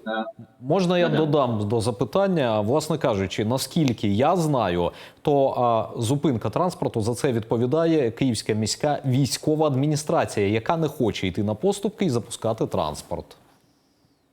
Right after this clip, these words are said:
Speaker 1: Давайте так. А, Києвом формально керує мер міста, голова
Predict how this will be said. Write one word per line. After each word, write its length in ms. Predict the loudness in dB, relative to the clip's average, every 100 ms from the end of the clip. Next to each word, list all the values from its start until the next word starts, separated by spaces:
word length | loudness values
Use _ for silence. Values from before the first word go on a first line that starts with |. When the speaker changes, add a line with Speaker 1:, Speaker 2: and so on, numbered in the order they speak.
| _ _ _ -2
Speaker 1:
Давайте 200 | 0 0
так. 320 | 0 -2 -8 -10
А, 480 | -2 0 2 0 0 -4 -8 -20 _ _ _ _ _ _ _ _
Києвом 760 | -4 0 2 2 2 0 -2 -6 -20 _ _
формально 680 | 0 2 2 0 -2 -4 -2
керує 380 | 0 2 2
мер 300 | 2 2 0
міста, 360 | 0 -2 -4 -10
голова 420 | -4 0 2 0